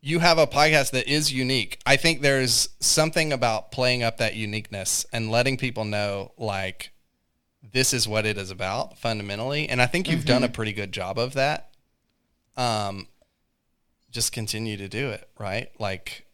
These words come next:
Speaker 2: Oh, yeah, yeah. I just gotta do me.
Speaker 1: Just gotta do
Speaker 2: I
Speaker 1: you.
Speaker 2: guess. Yeah, yeah. I mean, we're on, like, this crazy space rock together, trying to figure it out right now. So
Speaker 1: <laughs>
Speaker 2: we might as well.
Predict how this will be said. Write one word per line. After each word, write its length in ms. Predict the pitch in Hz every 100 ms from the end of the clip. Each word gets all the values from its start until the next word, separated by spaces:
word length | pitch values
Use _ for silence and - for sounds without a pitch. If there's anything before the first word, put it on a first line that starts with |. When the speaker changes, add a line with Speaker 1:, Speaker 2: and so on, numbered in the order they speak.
| _
Speaker 2:
Oh, 280 | 180 202 135
yeah, 500 | 120 165 165 135 104
yeah. 480 | 127 139 123 92 139
I 100 | 165
just 220 | 156 160 -
gotta 240 | 160 156
do 180 | 147 165
me. 300 | 175 185 147 - _
Speaker 1:
Just 240 | - 113 -
gotta 240 | 127 123
do 100 | 110
Speaker 2:
I 40 | 131
Speaker 1:
you. 40 |
Speaker 2:
guess. 680 | 156 170 - - - - - _ _ _ _ - - -
Yeah, 420 | 147 185 214 226
yeah. 400 | 220 262 240 175 - - - -
I 120 | 156
mean, 200 | 170 170
we're 140 | 165 175
on, 260 | 170 185
like, 220 | 180 170 175
this 240 | 175 -
crazy 520 | - 156 151 147 151
space 460 | 147 - 135 147 -
rock 260 | 139 131
together, 640 | - 127 123 95 69 135 -
trying 380 | - 147 131 139
to 60 | 139
figure 380 | - 123 127 123
it 80 |
out 200 | 123 117
right 180 | 113 110
now. 260 | - 64 92
So 420 | - - 78 104 135 254 208 -
Speaker 1:
<laughs> 380 | - - - -
Speaker 2:
we 120 | 156
might 340 | 160 151 185
as 220 | 208 180 190
well. 520 | 202 170 160 160